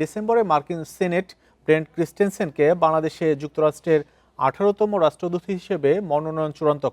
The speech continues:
করে। তিনি ঢাকায় মার্কিন রাষ্ট্রদূত পিটার হাসের স্থলাভিষিক্ত হলেন। মার্কিন পররাষ্ট্র দপ্তরের ওয়েবসাইট অনুযায়ী ব্রেন্ট ক্রিস্টেনসেন যুক্তরাষ্ট্রের ফরেন সার্ভিসের একজন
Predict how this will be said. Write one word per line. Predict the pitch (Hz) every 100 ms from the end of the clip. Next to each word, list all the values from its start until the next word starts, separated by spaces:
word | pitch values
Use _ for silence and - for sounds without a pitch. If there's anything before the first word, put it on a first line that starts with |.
| 120
করে। | 107 - _ _ _ -
তিনি | 202 247 -
ঢাকায় | 165 156 196 151
মার্কিন | 143 196 185
রাষ্ট্রদূত | 156 - 165 170 170 _ _ _ _
পিটার | 180 190 196
হাসের | 185 - 165 127 - _ _
স্থলাভিষিক্ত | - - 185 185 - - 131
হলেন। | 123 110 104 _ _ _
মার্কিন | 135 151 220 214
পররাষ্ট্র | 175 180 - 202
দপ্তরের | 196 - 208 185 139
ওয়েবসাইট | 170 196 - 170 160 151
অনুযায়ী | 143 135 135 143 _ _ 139
ব্রেন্ট | 151 170 -
ক্রিস্টেনসেন | 160 - 214 208 - 143 147
যুক্তরাষ্ট্রের | 156 156 156 - 165 143 _
ফরেন | 165 170 185 -
সার্ভিসের | 160 170 185 185 151
একজন | 143 151